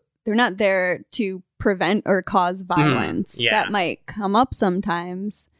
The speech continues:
Speaker 2: Yeah. So if they're not gonna, like,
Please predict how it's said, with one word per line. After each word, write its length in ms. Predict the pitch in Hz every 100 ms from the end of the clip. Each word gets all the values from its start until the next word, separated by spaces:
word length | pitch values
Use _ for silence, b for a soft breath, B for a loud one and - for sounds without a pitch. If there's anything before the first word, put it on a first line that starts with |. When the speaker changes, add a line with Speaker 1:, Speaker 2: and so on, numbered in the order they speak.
| _ _ _ _ _ -
Speaker 2:
Yeah. 280 | 131 104 - - _ _ _
So 220 | - 147 131
if 120 | -
they're 220 | 143 160
not 240 | 151 139 131
gonna, 220 | 120 107
like, 380 | 104 98 98